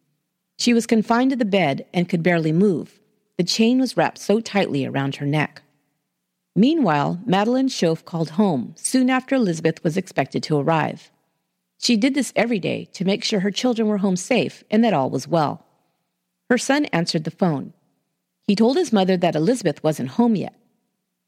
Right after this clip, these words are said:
Feeling the first twinge of anxiety, she asked him to look outside and see if his sister might be walking up the road. "No, he didn't see her anywhere," he answered. At first, Madeline thought that maybe the bus was just late,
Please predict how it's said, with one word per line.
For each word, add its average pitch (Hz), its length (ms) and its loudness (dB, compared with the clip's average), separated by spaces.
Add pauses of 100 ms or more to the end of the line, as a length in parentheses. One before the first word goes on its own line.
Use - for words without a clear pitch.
(220)
Feeling 285 320 2
the 220 80 -2
first 269 340 -2
twinge 247 300 2
of 185 100 -2
anxiety, 165 720 0 (320)
she - 200 -2
asked 285 300 -4
him 302 80 -2
to 240 140 -4
look 202 180 -2
outside 160 640 -2 (320)
and 208 100 2
see 320 140 0
if 359 80 -2
his 262 120 -2
sister 220 340 -4
might 214 200 0
be 254 100 -2
walking 156 380 -2
up 123 120 -6
the 139 100 -4
road. 147 400 -2 (760)
"No, 226 420 2
he 262 220 2
didn't 233 220 0
see 240 220 0
her 185 140 0
anywhere," 147 460 0
he 139 180 -4
answered. 131 460 -4 (1300)
At - 220 -2
first, 220 420 0 (100)
Madeline 277 480 0
thought 226 240 0
that - 140 -4
maybe 214 280 2
the 269 120 -2
bus 226 300 0
was 180 160 -2
just 156 220 -2
late, 185 340 0